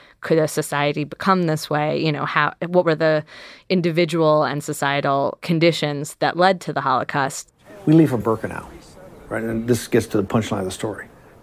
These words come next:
Speaker 2: I look around and I turn to Kira and I go, "Man," I said, "this is the most haunting place I think I've ever been." I just, it's something about this.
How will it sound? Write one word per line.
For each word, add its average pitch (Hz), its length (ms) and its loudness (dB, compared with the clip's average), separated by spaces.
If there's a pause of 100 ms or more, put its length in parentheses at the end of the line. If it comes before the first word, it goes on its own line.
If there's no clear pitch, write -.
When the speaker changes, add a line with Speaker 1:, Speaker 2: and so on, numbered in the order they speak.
(320)
Speaker 2:
I 117 80 0
look 151 220 4
around 104 460 0 (560)
and 120 80 2
I 117 60 2
turn 196 220 2
to 147 60 -2
Kira 139 200 2
and 113 80 0
I 107 60 -4
go, 101 180 -2
"Man," 110 400 -4 (680)
I 117 60 -8
said, 107 380 -4
"this 180 280 2
is 117 280 0
the 113 100 0
most 127 400 4
haunting 127 440 -2
place 107 300 -4
I 101 80 -4
think 101 200 -4
I've 95 100 -2
ever 98 180 0
been." 90 400 -6
I 117 80 2
just, 120 260 0
it's 98 160 -2
something 143 380 0
about 104 380 -2
this. 82 280 -8